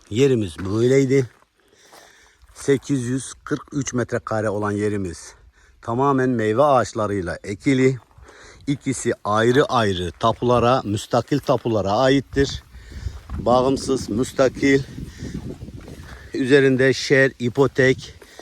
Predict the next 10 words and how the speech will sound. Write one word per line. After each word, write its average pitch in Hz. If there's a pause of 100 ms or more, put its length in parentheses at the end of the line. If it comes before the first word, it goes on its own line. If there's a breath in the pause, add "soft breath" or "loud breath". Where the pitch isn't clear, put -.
(180 loud breath)
haciz 135
vesaire 127
yok. 131 (240)
Hisseli 127
değildir. 135 (1400 loud breath)
Efendime 127
söyleyeyim, 123 (120)
iki -
ayrı 117
kişi 117